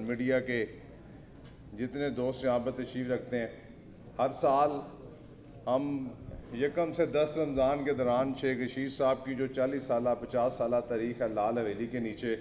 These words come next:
अफ्तार पार्टी का एहतमाम करते थे। अभी भी शेख रशीद साहब ने हमें लाल हवेली के नीचे कहा था, लेकिन रमज़ान का आखिरी इशरा है और वो सड़क बंद करना और वो बहुत मसरूफ़ बाज़ार है, इस वजह से हमने ये प्रोग्राम यहाँ पर रखा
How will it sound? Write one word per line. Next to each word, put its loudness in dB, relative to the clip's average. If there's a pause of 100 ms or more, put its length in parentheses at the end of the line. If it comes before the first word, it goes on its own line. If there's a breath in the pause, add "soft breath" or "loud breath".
(800 loud breath)
अफ्तार 2 (100)
पार्टी 2
का 2
एहतमाम 0
करते -2
थे। 0
अभी 0
भी -4
शेख -2
रशीद -6
साहब 2
ने 0
हमें 0
लाल 2
हवेली -2
के -2
नीचे -2
कहा 2
था, 0
लेकिन -2 (260)
रमज़ान -2
का 2
आखिरी 0
इशरा 2
है 2 (760 loud breath)
और 2
वो 0
सड़क 0
बंद 2
करना 2
और 4
वो -2 (600)
बहुत -2
मसरूफ़ -4
बाज़ार 2
है, 2
इस -6
वजह 0
से -2
हमने -2
ये -2
प्रोग्राम -2
यहाँ 0
पर -4
रखा 0